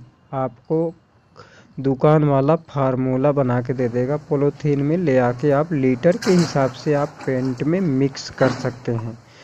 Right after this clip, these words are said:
So friend, इसमें आपको तीस से चालीस परसेंट पानी मिक्स करना है और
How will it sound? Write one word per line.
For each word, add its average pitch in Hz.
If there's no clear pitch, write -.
So 147
friend, 175
इसमें 175
आपको 151
तीस 180
से 196
चालीस 151
परसेंट 170
पानी 135
मिक्स 165
करना 165
है 180
और 127